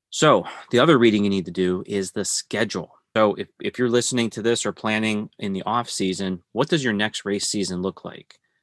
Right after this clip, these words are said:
When are the track days? When are the events that you're gonna be participating in? Put them on your calendar so that you can plan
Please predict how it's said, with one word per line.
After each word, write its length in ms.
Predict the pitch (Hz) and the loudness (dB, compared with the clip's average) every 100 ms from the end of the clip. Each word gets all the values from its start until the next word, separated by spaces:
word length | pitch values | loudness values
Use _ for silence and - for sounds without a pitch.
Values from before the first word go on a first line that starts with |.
| _ _ _ _ _ _ _ _ _ | _ _ _ _ _ _ _ _ _
When 200 | - 113 | -2 2
are 100 | 131 | 2
the 80 | 101 | 0
track 320 | 92 90 85 - | -2 -6 -6 -10
days? 320 | 90 87 - | -14 -14 -8
When 220 | 104 120 | -2 0
are 80 | 113 | 2
the 180 | 101 92 | 2 2
events 300 | 85 85 - | -2 -6 -8
that 100 | - | -8
you're 120 | 90 | -8
gonna 100 | 87 | -6
be 200 | 90 85 _ | -6 -8 _
participating 720 | - 90 95 90 - 90 85 | -12 -10 -10 -10 -8 -8 -8
in? 200 | 82 80 - _ _ - | -10 -12 -16 _ _ -4
Put 180 | 135 - | -2 0
them 140 | 123 | 0
on 160 | 117 110 | 2 0
your 140 | 101 | -2
calendar 480 | - 120 127 98 92 | -4 -2 -2 -2 -4
so 140 | - | -6
that 140 | 95 92 | -6 -6
you 100 | 101 | -8
can 180 | 104 95 | -8 -6
plan 420 | 110 110 104 | -4 -2 -2